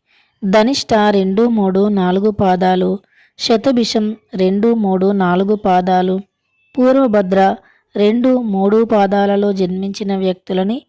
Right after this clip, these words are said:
కుంభరాశి వారిగా పరిగణిస్తూ ఉంటారు. ఈ కుంభరాశికి అధిపతి శనిదేవుడు. ఇక ఈ యొక్క కుంభరాశిలో జన్మించిన వ్యక్తులకి తమ యొక్క భాగస్వామితో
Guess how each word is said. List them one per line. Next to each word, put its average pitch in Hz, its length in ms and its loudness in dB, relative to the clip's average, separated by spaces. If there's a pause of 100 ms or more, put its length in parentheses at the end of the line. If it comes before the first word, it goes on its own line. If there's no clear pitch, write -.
(360)
కుంభరాశి 262 680 2
వారిగా 202 320 0
పరిగణిస్తూ 185 600 -2
ఉంటారు. 185 480 -2 (340)
ఈ 214 100 4
కుంభరాశికి 233 840 2 (120)
అధిపతి 196 580 -4
శనిదేవుడు. 185 680 -4 (500)
ఇక 269 200 -2
ఈ 262 60 2
యొక్క 247 260 0 (100)
కుంభరాశిలో 220 760 -2
జన్మించిన 196 640 -4
వ్యక్తులకి 190 580 -4 (560)
తమ 208 140 -2
యొక్క 208 240 -2
భాగస్వామితో 233 800 0